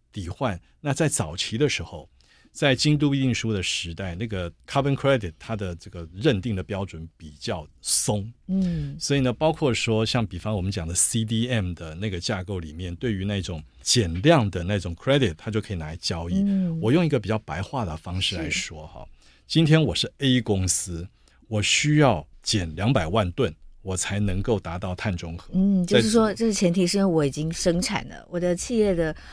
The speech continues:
Speaker 2: 产品已经制造了
Speaker 1: 对，对，对。
Speaker 2: <laughs> 两百万吨的碳。
Speaker 1: 就是说，
Speaker 2: 哦。
Speaker 1: 譬如说了，我排了六百万吨，
Speaker 2: 嗯。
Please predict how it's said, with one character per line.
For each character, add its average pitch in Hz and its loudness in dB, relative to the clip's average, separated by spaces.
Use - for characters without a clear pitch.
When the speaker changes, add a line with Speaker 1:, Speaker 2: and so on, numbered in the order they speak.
Speaker 2:
产 202 2
品 180 2
已 139 -2
经 190 8
制 233 4
造 196 10
了 139 8
Speaker 1:
对， 233 10
对， 240 8
对。 214 6
Speaker 2:
<laughs> - 2
两 185 2
百 190 6
万 175 8
吨 175 6
的 139 2
碳。 180 4
Speaker 1:
就 175 8
是 - 4
说， 170 8
Speaker 2:
哦。 - 0
Speaker 1:
譬 - 4
如 104 2
说 107 0
了， 90 0
我 92 2
排 - 0
了 110 4
六 117 4
百 76 -6
万 80 -4
吨， 160 0
Speaker 2:
嗯。 151 -6